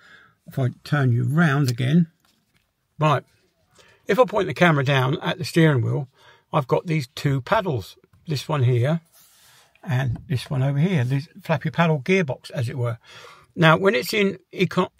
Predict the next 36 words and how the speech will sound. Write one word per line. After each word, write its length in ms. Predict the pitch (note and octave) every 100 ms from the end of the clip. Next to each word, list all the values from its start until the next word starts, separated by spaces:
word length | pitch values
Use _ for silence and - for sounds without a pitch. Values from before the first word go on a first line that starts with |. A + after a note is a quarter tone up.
| _
economy 440 | - - G#3 F3+ B2+
mode, 400 | A#2 A#2+ D#3+ - _ _ _ _ _ _
which 160 | - A#2+
is 120 | B2 C3+
what 220 | F3+ C#3+
I 100 | C3
drive 300 | B2 C3+ B2
in 100 | A#2+
all 80 | B2
the 100 | A2+
time, 400 | - D3 A#2 B2+ _ - - _
you 100 | -
can 180 | - E3
actually 300 | G3 F3+ G3+
use 380 | E3 E3+ D#3+ -
these 260 | C3 A#2+ -
to 120 | C3
change 520 | - F#3 F#3 F3+ C#3+
the, 320 | F3 E3 - _ _ _ _ _ _ _ _ _ _ _ -
the, 320 | D3 C#3+ C#3
uh, 280 | C#3 C3 D3 - _ _ - _
the 80 | D3
amount 380 | D#3+ E3+ F#3 E3
of 220 | C#3+ C3
regenerative 720 | F3+ D#3+ E3+ F#3 E3 - D3+
force 460 | - F3+ E3 A#2+ -
that 100 | -
you 120 | C#3
have 200 | A2 C3
in 80 | C3+
your 160 | C#3 -
engine. 420 | D#3 C#3+ A2 G2 _ - - _
There's 340 | D#3 C3 - _ _
four 240 | - G#3+ G3
levels. 340 | D3 B2+ A#2+
There's 200 | C#3+ B2